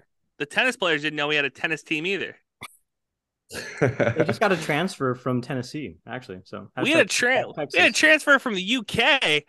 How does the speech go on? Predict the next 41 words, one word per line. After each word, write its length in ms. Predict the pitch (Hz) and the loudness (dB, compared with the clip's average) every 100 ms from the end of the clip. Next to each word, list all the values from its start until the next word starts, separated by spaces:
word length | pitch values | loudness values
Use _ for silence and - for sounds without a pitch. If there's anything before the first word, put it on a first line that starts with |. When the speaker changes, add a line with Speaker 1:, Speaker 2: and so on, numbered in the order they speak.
| - _ _ - | -10 _ _ -2
Speaker 1:
Much 260 | 233 233 | 0 0
better 200 | 196 226 | 2 4
over 140 | 240 190 | 4 2
there 220 | 175 233 | 0 0
either. 320 | 226 240 127 113 _ _ - | -2 -6 -8 -10 _ _ -6
Got 160 | 190 | 0
Wimbledon 540 | 180 226 226 - 240 233 | 2 2 2 2 0 2
and 100 | 220 | 2
everything 340 | 220 214 220 | 2 0 0
else, 240 | 220 220 | 0 0
and 100 | 208 | -4
it's 120 | 190 - | -14 -14
just 160 | 190 | -2
like, 220 | 196 160 | 0 0
you 80 | 160 | -4
can't, 360 | 160 220 208 160 | -2 2 2 -2
you 100 | 185 | -4
know, 240 | 165 165 | -2 -2
win 440 | 160 135 175 202 220 | -2 0 2 0 -2
a 100 | 160 | -6
tournament. 460 | 147 185 190 233 226 | -4 0 0 0 -6
You 60 | 170 | -2
can't 180 | 196 | -2
do 80 | 185 | 0
anything. 300 | 196 208 214 - _ _ - | -2 -2 -4 -8 _ _ -6
So, 160 | 180 | 0
yeah, 200 | 175 185 | 4 4
no, 120 | 165 | 4
that 160 | 160 175 | 2 0
tennis, 300 | 202 190 175 | 0 -2 -4
the 100 | - | -8
tennis 320 | 170 240 247 | -2 0 0
program 360 | - 196 175 165 | 2 2 2 0
has 100 | 151 | -2
been 140 | 165 | -6
a 40 | 131 | -4
bane 300 | - 156 175 | 0 0 2
of 60 | |
my 120 | 160 143 | 0 0
existence 380 | 135 147 147 | -2 -10 -10
for 160 | - 127 | -8 -8